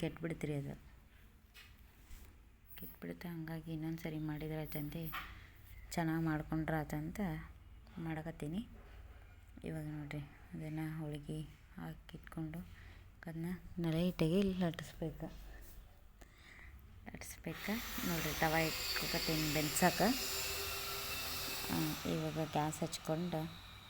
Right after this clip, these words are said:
ಅದನ್ನ ತೆಳ್ಳಗೆ ಲಟ್ಟಿಸ್ಕೊಂಡ್ರೆ ಅಷ್ಟೇ ಚೆನ್ನಾಗಿ ಬರ್ತವೆ ಹೋಳ್ಗೆ. ನೋಡಿರಿ, ಗ್ಯಾಸ್ ಹಚ್ಕೊಂಡು ತವಾ ಕಾಯಕ್ಕಿಟ್ಟೆ.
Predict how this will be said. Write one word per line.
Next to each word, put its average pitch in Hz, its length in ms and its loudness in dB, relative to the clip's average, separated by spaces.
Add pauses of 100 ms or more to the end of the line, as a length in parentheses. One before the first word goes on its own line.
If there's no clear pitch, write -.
(320)
ಅದನ್ನ 165 280 0
ತೆಳ್ಳಗೆ 185 440 4
ಲಟ್ಟಿಸ್ಕೊಂಡ್ರೆ 170 760 0
ಅಷ್ಟೇ - 340 2
ಚೆನ್ನಾಗಿ 165 360 2
ಬರ್ತವೆ 156 360 2
ಹೋಳ್ಗೆ. 156 340 2 (2750)
ನೋಡಿರಿ, 160 300 4 (1400)
ಗ್ಯಾಸ್ 170 300 0
ಹಚ್ಕೊಂಡು 165 500 0 (1300)
ತವಾ 170 220 -2 (100)
ಕಾಯಕ್ಕಿಟ್ಟೆ. 165 600 -2